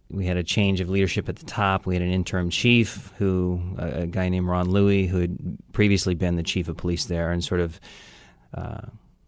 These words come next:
transformed the police agency over a period of about fifteen years as the chief. And he'd always been a mentor and friend of mine. And he came in, and basically his first day on the job as interim chief, he calls me and says, "Okay, we're gonna get, we're gonna get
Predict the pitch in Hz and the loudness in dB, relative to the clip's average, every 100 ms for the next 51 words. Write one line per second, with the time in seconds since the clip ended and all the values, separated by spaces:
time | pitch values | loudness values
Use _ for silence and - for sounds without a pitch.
0 | _ - - 110 92 - - 104 98 92 | _ -20 -4 0 2 0 2 4 6 4
1 | 90 87 85 - 98 - 90 87 87 90 | 2 0 -4 -2 0 2 0 0 0 -2
2 | 85 85 - 90 85 87 85 - 92 - | -2 -6 -4 -4 -2 -4 -6 -8 -12 -2
3 | 95 - 95 90 90 87 87 - 85 - | -2 0 -2 0 0 0 -2 -4 -4 -2
4 | 107 - - - - - - 104 123 113 | -2 -2 -10 -20 -18 -6 2 6 8 8
5 | 104 90 95 92 90 - 85 85 87 - | 8 6 4 4 0 0 -2 -2 -8 -6
6 | 92 - 117 107 90 85 85 85 92 87 | -6 2 2 4 2 -2 -4 -6 -4 -4
7 | 87 85 85 95 92 87 - 90 90 90 | -2 -4 -4 -2 -2 -2 0 2 4 2
8 | 87 87 - - - - - - 85 - | 0 -2 -8 -20 -20 -20 -14 -6 -6 -6
9 | - - - - 92 - 87 - 92 85 | -12 -18 -10 -2 0 2 0 0 0 0
10 | 92 87 85 85 82 82 85 82 85 80 | 0 0 0 0 -2 -2 -4 -2 -4 -2
11 | 87 87 - - 82 82 85 82 85 82 | -2 -2 -4 -6 -4 -4 -2 -4 -4 -6
12 | 80 - 78 60 87 - - - - 92 | -6 -6 -8 -8 -12 -16 -20 -18 -8 -4
13 | 90 90 85 85 85 - _ - - - | -2 -2 -2 -2 -4 -10 _ -20 -20 -20
14 | - _ _ - 90 85 87 90 | -20 _ _ -8 -6 -4 -2 -4